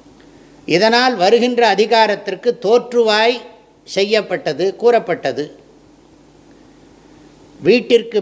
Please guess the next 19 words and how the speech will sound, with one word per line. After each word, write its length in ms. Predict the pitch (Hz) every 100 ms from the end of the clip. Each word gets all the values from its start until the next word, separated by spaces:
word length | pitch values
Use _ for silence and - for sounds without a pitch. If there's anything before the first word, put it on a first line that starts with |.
| -
பெண்ணே 280 | 165 180 202 220 180
மங்களம், 420 | 170 180 147 - - 151
அவள் 200 | 175 165 170
இல்லையெனில் 520 | 208 214 190 175 170 170 147
அமங்கலந்தான். 840 | 202 214 196 170 156 143 147 117 - 170
வீட்டிற்கு 520 | 202 208 185 180 180
மகிமையே 480 | 151 175 185 170 170 175 147
பெண்தான். 520 | 139 139 127 123 101 - - _ _ _ _ _ -
பெண் 200 | 202 240 233
இல்லை 180 | 202 202 185
என்றால் 400 | 175 170 165 147
அந்த 140 | 160 151
வீட்டிற்கு 480 | 170 - 165 147 202 180
மகிமை 300 | 147 180 170 131
இல்லை. 220 | 123 127 - - _ - _ _ _ _ _ _ _ _ _ - -
நம்ம 160 | 131 143
சாஸ்திரங்கள்ல 720 | 156 180 180 196 185 180 190 170 147
தானம் 320 | 175 202 196
பண்றதுல 420 | 180 175 175 196